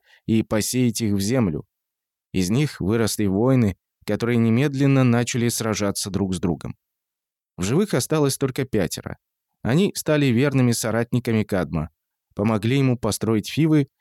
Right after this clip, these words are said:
и стали родоначальниками знатных семей.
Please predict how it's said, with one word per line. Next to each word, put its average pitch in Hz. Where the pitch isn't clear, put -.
и 165
стали 135
родоначальниками 117
знатных 95
семей. 90